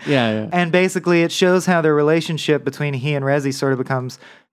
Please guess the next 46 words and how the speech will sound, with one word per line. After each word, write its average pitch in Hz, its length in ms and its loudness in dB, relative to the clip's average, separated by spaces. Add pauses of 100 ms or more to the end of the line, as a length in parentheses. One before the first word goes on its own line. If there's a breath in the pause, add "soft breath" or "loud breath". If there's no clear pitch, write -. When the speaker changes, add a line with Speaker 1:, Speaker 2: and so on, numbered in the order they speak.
(160)
Speaker 2:
deeper 202 440 4
but 180 180 0
also 160 380 2
weird 151 340 4
and 135 140 -4
strained 120 540 -4
because 139 340 0
she, 151 300 0
like, 131 420 -2 (300 soft breath)
wants 170 240 0
him 151 80 -6
to 143 80 0
write 156 260 0
again, 160 360 -2
and 139 140 -4
he's 123 160 -6
like, 123 260 -2
"I'm 131 100 -6
old 131 360 0
now, 143 480 -4
and 123 120 -6
all 127 160 -2
this 120 160 -4
shit 131 220 -6
happened 135 320 -4
to 131 60 -8
me, 131 180 -12
and 117 140 -12
I 110 80 -6
don't 110 140 -4
really 104 220 -8
want 117 300 -4
to." 123 300 -6 (320 loud breath)
Speaker 1:
Yeah. 127 140 -4
Speaker 2:
And 139 100 -2
she's 143 240 -2
like, 127 180 -2
"But 156 140 2
you 147 100 2
wrote 160 240 2
for 151 160 -2
Helga. 151 600 0 (440 soft breath)
Don't 147 240 0
I 139 180 2
inspire 139 680 -2
you?" 156 380 -2